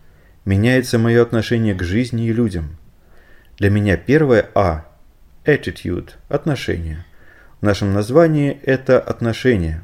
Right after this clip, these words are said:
позиция. Мои жизненные позиции меняются благодаря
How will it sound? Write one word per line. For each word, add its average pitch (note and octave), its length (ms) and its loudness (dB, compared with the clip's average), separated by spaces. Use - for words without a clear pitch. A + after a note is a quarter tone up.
позиция. F#2 640 -8
Мои G2 200 2
жизненные A2+ 460 0
позиции G2+ 500 -2
меняются A2+ 540 0
благодаря A2 580 0